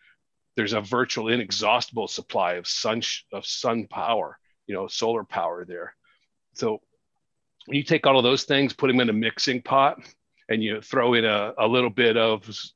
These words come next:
artificial intelligence, smart robots, additive manufacturing, the ability to print filaments and actually print parts, you know, mechanical and structural parts, spars and ribs and things like that.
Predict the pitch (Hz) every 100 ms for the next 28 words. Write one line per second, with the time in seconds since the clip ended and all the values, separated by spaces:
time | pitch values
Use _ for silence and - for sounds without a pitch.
0 | _ 117 117 - 117 - 107 107 139 131
1 | 120 131 131 - - - - _ - -
2 | 117 117 120 143 143 147 143 139 139 -
3 | - - - _ _ _ _ _ _ -
4 | 117 127 131 113 120 131 113 - 117 113
5 | - 135 127 92 92 113 113 110 - -
6 | - 120 117 - 120 117 113 117 - 101
7 | 104 - 104 101 95 _ _ _ _ _
8 | _ _ 120 127 - - 98 117 - -
9 | - 110 107 - 120 113 110 117 110 -
10 | - 110 - - 107 - 113 113 - -
11 | - 104 107 107 104 104 104 110 107 104
12 | - 113 98 104 92 - 104 101